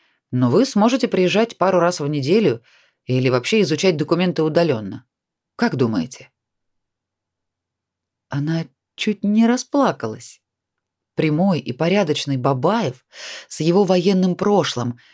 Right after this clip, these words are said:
и увлечением историей семьи казался ей образцом благородства. А она, которой он так верит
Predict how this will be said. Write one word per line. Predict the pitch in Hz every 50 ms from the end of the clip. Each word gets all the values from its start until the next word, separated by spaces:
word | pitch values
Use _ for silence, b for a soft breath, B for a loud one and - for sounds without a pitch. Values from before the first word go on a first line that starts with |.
| b b
и | - 185
увлечением | 190 170 180 185 190 190 - 190 165 156 151 151 - -
историей | - 165 139 - - 165 151 143 143 139
семьи | 135 - - 147 151 156 170 214 277 285 b b b b b b b b
казался | - - 165 143 175 214 240 233 - 233
ей | 208 214 220 208 - -
образцом | - 160 143 147 151 151 - - - 240 240 220
благородства. | 208 196 196 175 180 185 180 175 165 131 - - - - - 110 - - _ _ _ _ _ _ _ _ _ _ _ _ _ _ _ _ _ _ _ _
А | - 143 139 139 139
она, | 139 147 180 240 277 240 139 - _ _ _ _ _ _ _ _ _
которой | - - 175 170 - 208 208 202
он | 196 190 185 180
так | - 190 180 -
верит | 131 123 143 196 254 247 202 143 113 - _ -